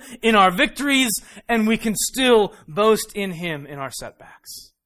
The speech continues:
What good news, right? Faith that Christ is God's exclusive provision of hope. It's not a stock market. It's not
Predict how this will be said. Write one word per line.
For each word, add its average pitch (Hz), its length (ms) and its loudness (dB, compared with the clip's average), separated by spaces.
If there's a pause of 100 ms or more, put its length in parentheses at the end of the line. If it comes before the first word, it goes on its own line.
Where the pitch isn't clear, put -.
(1500)
What 135 240 -18
good 131 180 -20
news, 110 300 -20
right? 113 220 -20 (1600)
Faith 220 300 2 (400)
that 165 220 -6
Christ 214 580 -2
is 175 180 -6
God's 185 520 0
exclusive 208 920 -2 (380)
provision 175 760 0 (300)
of 160 140 -4
hope. 143 380 -8
It's - 180 -16
not 160 300 -2 (260)
a 160 60 -10
stock 180 460 -2
market. 120 340 -16
It's 135 220 -14
not 160 320 -2